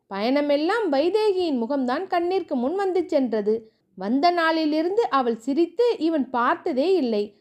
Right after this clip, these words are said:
அதனால் ஒரு முறை அவள் சிரித்தால் எவ்வாறு இருக்கும் என்பதை ஒரு கணம், வெறும் ஒரு கணமேதான் தன் கண்களை மூடி கற்பனை செய்தான். ஆனால் அதுதான் அவன் செய்த தவறோ என்னவோ.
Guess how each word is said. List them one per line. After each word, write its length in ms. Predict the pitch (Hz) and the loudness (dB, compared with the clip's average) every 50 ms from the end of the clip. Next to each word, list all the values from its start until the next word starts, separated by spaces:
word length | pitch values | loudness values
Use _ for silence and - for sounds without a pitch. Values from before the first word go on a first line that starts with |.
| _ _ - | _ _ -10
அதனால் 440 | 202 214 208 220 247 294 349 415 | -8 -6 -4 -2 -2 0 0 2
ஒரு 220 | 392 339 302 302 294 | 2 2 2 2 2
முறை 360 | 269 262 294 349 415 440 - | 2 2 2 2 2 0 0
அவள் 260 | - 269 254 247 247 | -2 -4 -2 -2 -4
சிரித்தால் 640 | 226 - 247 233 285 285 285 - 427 440 415 320 - - _ _ _ | -4 -6 -6 -6 -6 -4 -2 2 2 2 2 2 -2 -10 _ _ _
எவ்வாறு 500 | 208 202 185 196 269 330 403 453 440 392 | -10 -8 -4 -2 0 0 2 2 2 2
இருக்கும் 400 | 349 330 320 - 339 330 320 320 - | 2 -2 -4 -6 -6 -8 -8 -8 -6
என்பதை 480 | 285 294 285 269 277 269 320 392 392 | -4 -4 -2 -2 -2 0 0 -2 -2
ஒரு 240 | - 294 294 269 247 | -2 0 0 0 0
கணம், 400 | 202 247 262 311 403 440 349 - - _ _ _ _ | -2 -2 -4 -2 -2 -2 -4 -6 -8 _ _ _ _
வெறும் 340 | - 214 285 339 427 494 403 - | -4 -2 0 2 2 2 0 2
ஒரு 320 | 269 285 285 277 262 240 190 | 2 2 4 4 2 0 0
கணமேதான் 760 | - 202 208 254 302 339 359 392 427 466 392 311 - 233 214 - _ _ _ _ _ | -4 -6 -6 -4 -4 -4 -4 -2 -2 0 0 -2 -2 -4 -6 -10 _ _ _ _ _
தன் 220 | 294 269 254 214 | -6 -4 -4 -4
கண்களை 460 | - 220 208 233 240 285 285 294 294 277 | -2 -4 -4 -2 0 2 2 2 2 0
மூடி 300 | 262 277 302 339 466 453 | 0 2 2 2 2 2
கற்பனை 480 | - 415 415 427 415 359 277 254 311 | 2 0 0 0 -2 -2 -2 -2 -2
செய்தான். 540 | 349 - 392 349 311 226 240 214 196 196 196 - _ _ _ _ _ | -2 0 0 0 0 -2 -2 -4 -6 -8 -10 -14 _ _ _ _ _
ஆனால் 500 | 185 190 208 233 277 311 359 359 - - | -8 -6 -2 0 2 2 2 2 0 -4
அதுதான் 500 | 202 208 226 254 240 330 392 427 - - | -4 -4 -2 0 2 0 0 0 -4 -4
அவன் 280 | 262 262 254 240 226 | -4 -4 -2 -4 -2
செய்த 340 | 233 254 262 311 330 403 403 403 | -2 -2 -2 0 0 -2 -2 -2
தவறோ 420 | - 220 202 208 240 262 311 370 381 | -2 -4 -2 0 2 2 4 2 2
என்னவோ. 520 | 339 285 262 226 208 202 214 208 190 - | 0 -2 -2 -4 -2 -2 -2 -2 -4 -6